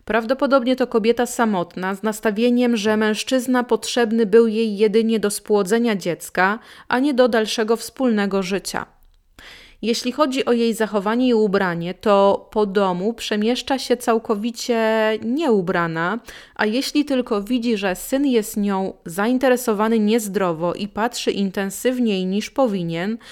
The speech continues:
to gasi jego zapędy seksualne w zarodku. Pan S,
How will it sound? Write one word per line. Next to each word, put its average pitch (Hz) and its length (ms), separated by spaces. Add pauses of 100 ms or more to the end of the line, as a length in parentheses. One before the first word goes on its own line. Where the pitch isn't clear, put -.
(240)
to 285 140
gasi 247 440
jego 208 240
zapędy 208 500
seksualne 190 760
w 170 60
zarodku. 170 640 (960)
Pan 240 380
S, 180 380